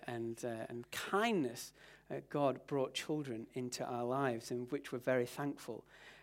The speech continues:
And, and, and the way that we operated as a family had to change.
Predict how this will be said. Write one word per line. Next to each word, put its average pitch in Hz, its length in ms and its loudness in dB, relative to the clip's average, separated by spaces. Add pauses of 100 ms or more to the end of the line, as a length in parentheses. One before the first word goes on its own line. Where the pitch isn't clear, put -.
And, 151 260 8
and, 165 200 8
and 160 180 6
the 151 60 10
way 175 380 10
that 240 120 12
we 196 140 10
operated 139 580 6
as 131 140 -2
a 127 40 -4
family 131 380 0
had 127 260 -4
to - 120 -10
change. 120 720 -4